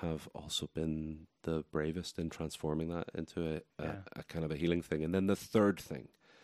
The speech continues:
Speaker 1: in addition to a close circle, a sense of purpose, the third thing is I really think we all need at least one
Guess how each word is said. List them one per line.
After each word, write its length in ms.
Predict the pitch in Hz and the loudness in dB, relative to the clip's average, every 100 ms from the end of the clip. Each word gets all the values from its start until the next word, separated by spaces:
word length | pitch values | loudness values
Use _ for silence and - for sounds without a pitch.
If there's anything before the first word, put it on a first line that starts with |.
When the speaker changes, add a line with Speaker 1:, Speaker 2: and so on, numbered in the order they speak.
| - - - - - _ - | -20 -20 -20 -20 -20 _ -2
Speaker 1:
in 100 | 82 | 0
addition 360 | 80 90 - 82 | 2 2 2 2
to 160 | 85 | 0
a 60 | 76 | 0
close 240 | - 82 | 0 0
circle, 320 | - 80 - 78 | 2 2 2 -2
a 40 | |
sense 240 | - 78 - | 0 -2 -4
of 80 | |
purpose, 340 | - 73 76 - | -6 -6 -6 -6
the 120 | 82 | -8
third 280 | - 101 98 | -2 0 0
thing 280 | - 82 78 | -2 -4 -4
is 260 | - 80 - - - | -8 -12 -12 -14 -16
I 40 | - - | -14 -10
really 180 | 139 123 | -8 0
think 240 | 117 101 | 0 2
we 140 | 92 87 | 2 4
all 160 | 98 | 4
need 400 | 98 87 82 80 - _ | 4 4 2 0 -8 _
at 140 | - 85 | -8 -4
least 320 | 92 101 - | -2 -2 0
one 340 | 82 80 92 | 2 4 4